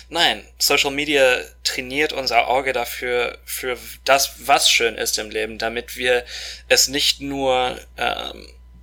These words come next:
nicht nur in der Peripherie irgendwie wahrnehmen, sondern wirklich danach suchen,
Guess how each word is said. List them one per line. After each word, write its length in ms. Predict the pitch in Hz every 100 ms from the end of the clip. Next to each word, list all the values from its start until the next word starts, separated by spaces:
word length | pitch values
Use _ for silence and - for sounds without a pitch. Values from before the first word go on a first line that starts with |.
| - - - - - -
nicht 360 | 120 143 -
nur 460 | 147 139 131 127 -
in 80 | 127
der 100 | 120
Peripherie 640 | - 135 127 120 120 143
irgendwie 500 | 147 127 117 - 117
wahrnehmen, 460 | 120 127 135 127 117
sondern 440 | 113 117 113 117
wirklich 300 | 127 131 131 -
danach 280 | 113 110 113
suchen, 520 | 110 139 - 180